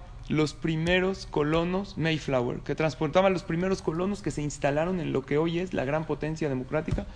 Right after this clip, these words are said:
de los Estados Unidos de América. Le ruego que salga a la calle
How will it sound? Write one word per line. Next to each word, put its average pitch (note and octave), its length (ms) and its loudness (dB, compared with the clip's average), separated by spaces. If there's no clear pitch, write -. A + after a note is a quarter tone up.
de A2+ 80 2
los B2 100 0
Estados C#3+ 300 0
Unidos C3+ 240 -2
de A#2+ 80 -2
América. A2+ 320 -4
Le F#3+ 180 2
ruego G#3 360 0
que - 100 -2
salga D#3 280 0
a C3+ 40 0
la C3 80 0
calle C3 320 -2